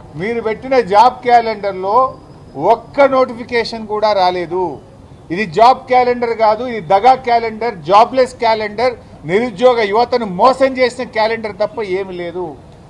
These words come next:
శాసనసభలో కూడా పెట్టి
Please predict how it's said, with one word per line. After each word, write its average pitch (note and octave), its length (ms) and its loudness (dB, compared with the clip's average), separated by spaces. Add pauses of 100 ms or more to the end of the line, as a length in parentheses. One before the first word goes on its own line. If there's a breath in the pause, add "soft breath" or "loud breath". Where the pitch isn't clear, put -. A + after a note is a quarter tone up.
(200)
శాసనసభలో B3+ 1160 4
కూడా B3 480 4
పెట్టి A3+ 560 -4